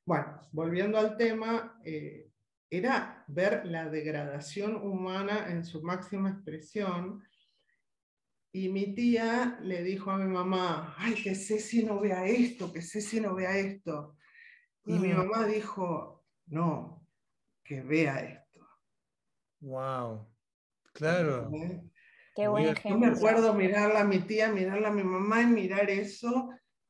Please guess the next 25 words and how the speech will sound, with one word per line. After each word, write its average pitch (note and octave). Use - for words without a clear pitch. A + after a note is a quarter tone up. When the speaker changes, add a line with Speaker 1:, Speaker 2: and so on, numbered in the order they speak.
Speaker 1:
Y, -
¿viste? A3+
Fue D#4
un F4+
aprendizaje G3
de E3+
vida. F#3+
Por G#3
eso D4+
te G#3+
digo F#3+
que F3
mi F3
vieja F3+
fue F#3
una F#3+
mina, F#3+
¿viste? F3
Muy, F3+
muy F#3
revolucionaria F3
para D#3
su D#3
época, F#3+
porque, -